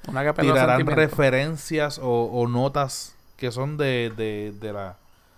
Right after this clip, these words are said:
Speaker 2: de la versión vieja, pero no creo que se vayan a tirar las canciones ahí al literal.
Speaker 1: Bueno, vamos a ver.
Speaker 2: La cuestión es que, obviamente, la, la película son dos tiempos completamente diferentes.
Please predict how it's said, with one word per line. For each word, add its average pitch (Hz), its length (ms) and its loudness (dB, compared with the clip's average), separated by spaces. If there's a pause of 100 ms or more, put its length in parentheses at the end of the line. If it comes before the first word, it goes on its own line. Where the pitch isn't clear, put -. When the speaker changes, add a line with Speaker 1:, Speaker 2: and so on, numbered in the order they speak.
(540)
Speaker 2:
de 117 180 -2
la 117 80 2
versión 120 400 0
vieja, 165 480 0
pero 110 240 -2
no 107 160 -4
creo 123 180 -4
que 123 140 -4
se 110 100 -8
vayan 107 260 -6
a 101 60 -8
tirar 101 300 -6
las 98 360 -6
canciones 98 420 -8
ahí 95 240 -4
al 92 120 -4
literal. 87 520 -8 (680)
Speaker 1:
Bueno, - 220 -12 (600)
vamos 151 260 2
a 139 60 2
ver. 107 100 -4 (1120)
Speaker 2:
La 123 100 0
cuestión 127 240 0
es 139 60 -4
que, 190 220 -2 (1200)
obviamente, 190 680 0
la, 135 380 0
la 131 220 0
película 123 320 -2
son 156 160 -6
dos 165 140 0
tiempos 156 280 -4
completamente 123 640 -6
diferentes. 101 760 -6